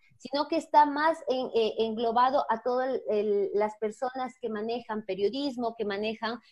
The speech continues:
justamente este tema de, de, de reportajes y todo. Por eso, eh, Twitter, si bien es cierto, ta-, na-, también tiene su influencia y también impacta, pero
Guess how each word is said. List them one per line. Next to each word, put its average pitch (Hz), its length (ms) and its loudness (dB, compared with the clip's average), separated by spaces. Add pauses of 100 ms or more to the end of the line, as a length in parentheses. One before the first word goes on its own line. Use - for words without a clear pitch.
(220)
justamente 269 720 0
este 233 240 -2
tema 226 340 -2
de, 202 460 2
de, 190 260 -2
de 196 140 -4
reportajes 208 680 -2
y 226 120 -10
todo. 214 240 0 (440)
Por 269 100 8
eso, 320 440 2
eh, 226 280 2 (240)
Twitter, 294 360 -2
si 247 140 -6
bien 254 180 -4
es 247 100 -8
cierto, 247 560 0 (240)
ta-, 165 300 2
na-, 160 240 -2
también 202 340 -2
tiene 269 180 -2
su - 140 -12
influencia 175 460 -4
y 156 80 -8
también 175 400 0
impacta, 240 440 -2 (280)
pero 254 120 4